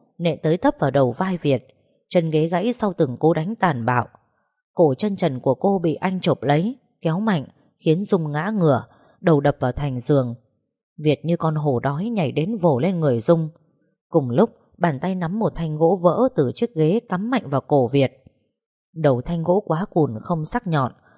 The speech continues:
không thể đâm xuyên qua da thịt, cũng như không đủ cào rách mảng lớn da thịt. Mặt và cổ Việt đầm đìa máu gây choáng, tạo cơ hội cho Dung thúc đầu gối lên háng đối phương. Tiếng gào đập vào bốn bức tường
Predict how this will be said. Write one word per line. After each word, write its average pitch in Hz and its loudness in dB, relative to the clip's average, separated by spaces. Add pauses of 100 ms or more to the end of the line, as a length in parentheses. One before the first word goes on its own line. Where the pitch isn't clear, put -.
(200)
không 156 -2
thể 143 0
đâm 180 -2
xuyên 196 -2
qua 196 -4
da 190 -2
thịt, 151 -2 (280)
cũng 190 -2
như 214 2
không 185 -2
đủ 147 4
cào 127 -4
rách 233 -4 (240)
mảng 139 -4
lớn 143 -2
da 202 -2
thịt. 156 0 (640)
Mặt 165 -2
và 135 2
cổ 139 0
Việt 139 -2
đầm 135 -2
đìa 131 0
máu 139 -4
gây 180 2
choáng, 175 -4 (340)
tạo 151 0
cơ 156 2
hội 143 0
cho 151 0
Dung 147 -2
thúc 277 0
đầu 139 4
gối 127 2
lên 185 0
háng 156 -4
đối 165 4
phương. 160 2 (840)
Tiếng 180 -2
gào 160 0
đập 131 0
vào 123 0
bốn 151 -2
bức 294 2
tường 127 2